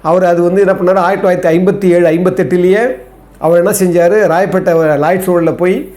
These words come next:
அதை வந்து அவர் ஸ்கிரிப்ட் கொடுத்து வந்தாருலாம் சொன்னேன் நான். அந்த பதிவில் வந்து ஒரு, ஒரு வக்கீல் மாதிரி கேள்வி கேட்டார் முதல்லையே, இந்த இடையா, இந்த மாதிரி இடையெல்லாம் எழுதிருக்கீங்க, அதை பற்றிலாம் நான் பேசியிருக்கேன், ஒரு வந்திருக்கோம். இது அடுத்த, அவருடைய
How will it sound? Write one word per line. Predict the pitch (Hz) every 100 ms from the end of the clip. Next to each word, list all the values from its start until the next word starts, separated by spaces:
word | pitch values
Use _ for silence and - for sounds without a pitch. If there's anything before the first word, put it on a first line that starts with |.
| - - -
அதை | 165 175
வந்து | 175 196
அவர் | 185
ஸ்கிரிப்ட் | - 190 160
கொடுத்து | 180 - 170
வந்தாருலாம் | 170 165 180 156
சொன்னேன் | 165 165
நான். | 131 - - _ _ - -
அந்த | - 160
பதிவில் | - 180 226 208
வந்து | 196 196 208
ஒரு, | 185
ஒரு | 170
வக்கீல் | 156 151 214
மாதிரி | 190 196 -
கேள்வி | 196 196
கேட்டார் | 180 180 165 156
முதல்லையே, | 160 170 170 156 160 151 107 - - -
இந்த | 165 170
இடையா, | 180 185 170
இந்த | 175 160
மாதிரி | 165 165
இடையெல்லாம் | 160 170 165 156
எழுதிருக்கீங்க, | 165 147 139 156
அதை | 151
பற்றிலாம் | 170 165
நான் | 123
பேசியிருக்கேன், | 175 156 143 131
ஒரு | 131 123 120
வந்திருக்கோம். | 131 165 127 - - - - - - -
இது | 160 143
அடுத்த, | 196 214 240 170 135 147
அவருடைய | 143 175 170 160 147